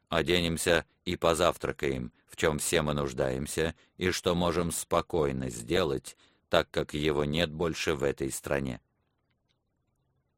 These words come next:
«Но зачем нам его искать, раз он уехал?» Он взял её за руку и погладил, говоря: «Не расспрашивайте меня пока ни о чём.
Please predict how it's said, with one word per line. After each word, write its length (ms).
«Но 260
зачем 580
нам 160
его 340
искать, 420
раз 280
он 140
уехал?» 540
Он 180
взял 300
её 240
за 240
руку 220
и 60
погладил, 580
говоря: 440
«Не 200
расспрашивайте 840
меня 260
пока 320
ни 100
о 140
чём. 420